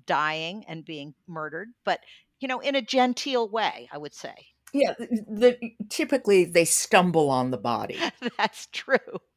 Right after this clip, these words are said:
Speaker 1: That's
Speaker 2: I mean, there's a lot of stumbling on the body in this book. And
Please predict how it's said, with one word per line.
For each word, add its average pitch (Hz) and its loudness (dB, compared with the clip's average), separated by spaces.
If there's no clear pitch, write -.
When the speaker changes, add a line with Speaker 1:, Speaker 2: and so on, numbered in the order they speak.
Speaker 1:
That's - -2
Speaker 2:
I 165 6
mean, 160 2
there's 170 4
a 180 6
lot 185 6
of 175 2
stumbling 196 4
on 151 4
the 143 2
body 120 4
in 104 -8
this - -10
book. 120 -8
And 139 -2